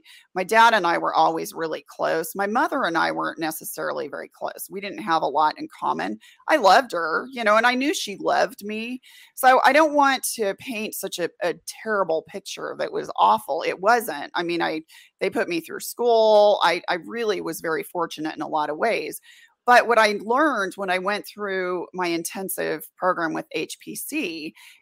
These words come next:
is that it's okay to, to feel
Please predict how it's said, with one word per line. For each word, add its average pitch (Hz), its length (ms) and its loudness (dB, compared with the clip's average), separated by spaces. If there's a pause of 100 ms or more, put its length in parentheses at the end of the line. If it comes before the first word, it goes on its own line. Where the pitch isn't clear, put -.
(120)
is 214 100 0
that 214 320 6
it's 320 220 -4
okay 214 1000 -2 (380)
to, 240 420 0
to - 240 -8
feel 208 880 2